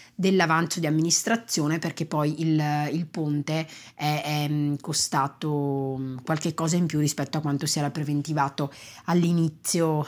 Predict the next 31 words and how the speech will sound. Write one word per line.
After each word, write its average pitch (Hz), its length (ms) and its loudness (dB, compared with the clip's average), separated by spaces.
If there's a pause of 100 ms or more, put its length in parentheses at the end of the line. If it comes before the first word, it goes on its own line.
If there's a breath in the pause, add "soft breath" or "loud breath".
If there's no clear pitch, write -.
(180 loud breath)
e, 185 260 0
e 185 140 2
per 190 240 4
inizio 190 480 6
intendo 170 340 0
proprio 165 420 0 (320 loud breath)
quel, 160 440 4
quel 165 180 2
post 175 540 0
vaia, 165 420 4
quell'immediatezza 160 1160 0 (240 loud breath)
del 165 160 0
post 165 340 0
vaia 165 320 4
nel, 151 260 2
nel 165 400 0
quale 160 280 0
avevamo 151 280 -2
fatto 160 240 -6
una 160 80 0
ricognizione 156 540 -2
dei 156 140 0
danni 147 580 -2 (440)
e 226 60 2
si - 80 2
era 175 100 4
cercato 160 380 0
di 160 80 4
dare 156 160 4
un 160 80 4
valore 156 400 4